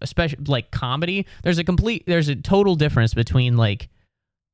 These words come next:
making a point comedically or doing a joke or doing a bit or performing something on stage and having an actual intellectual conversation off stage.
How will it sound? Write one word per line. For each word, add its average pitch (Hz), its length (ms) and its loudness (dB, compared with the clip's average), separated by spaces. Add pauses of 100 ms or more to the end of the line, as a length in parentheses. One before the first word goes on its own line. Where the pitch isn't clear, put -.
(500)
making 139 360 -2
a 123 60 0
point 143 320 0
comedically 135 540 0
or 123 140 2
doing 131 320 2
a 127 60 -2
joke 127 420 2
or 127 100 2
doing 127 320 2
a 123 60 -2
bit 120 300 0
or 123 100 0
performing 135 600 0
something 131 320 -4
on 117 160 2
stage 135 580 -4
and 143 100 -2
having 131 440 -4
an 120 120 -8
actual 120 480 -2
intellectual 127 600 -4
conversation 117 800 -6 (160)
off 117 340 2
stage. - 600 -2